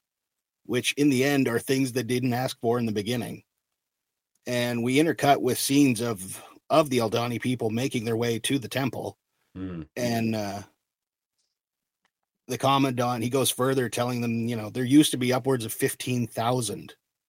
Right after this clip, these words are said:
Speaker 1: of them that would make the trek. But, uh, after last night's count, he turns around and asks, uh, Lieutenant Gorn, and he tells him, "We're down to around sixty." He's like, "Well, how did you manage that?"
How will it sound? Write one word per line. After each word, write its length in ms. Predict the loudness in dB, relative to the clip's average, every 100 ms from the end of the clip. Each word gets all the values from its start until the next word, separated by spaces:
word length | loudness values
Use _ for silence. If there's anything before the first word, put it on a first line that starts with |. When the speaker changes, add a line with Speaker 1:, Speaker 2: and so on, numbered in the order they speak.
| -6
Speaker 1:
of 180 | -4 -2
them 160 | -2
that 160 | -2 -4
would 160 | -6 -4
make 220 | -4 -6
the 80 | -8
trek. 420 | -4 -4 -4 -14 _ _ _ _ _ _ -2
But, 380 | -2 -4 -4 -2
uh, 260 | -2 -4 -12 _ _ _ _ _ _ _
after 340 | -2 -2 -2 0
last 260 | 2 0
night's 220 | -2 -4 0
count, 280 | 2 2
he 60 | 2
turns 280 | 2 0 0
around 280 | -2 -2 -2
and 120 | -2
asks, 440 | -2 -2 -6 -6
uh, 260 | -4 -4 -6 -12 _ _ _ _ _ -6
Lieutenant 400 | 0 2 2 0
Gorn, 440 | 2 2 2 -4 -8 _ _ _ _
and 120 | -2 2
he 80 |
tells 260 | 4 4 2
him, 120 | -2
"We're 100 | 0
down 300 | 2 2 2 2
to 100 | 2
around 280 | 2 0 -2
sixty." 600 | -2 -2 -4 -8 -14 -18 _ _ _ _ _ _ _ _ _ _ _ _ _ _ -16
He's 160 | -10
like, 100 | -10
"Well, 160 | -4 -2
how 140 | 0
did 120 | -2 -2
you 60 |
manage 340 | -4 -6 -4 2
that?" 340 | 4 4 0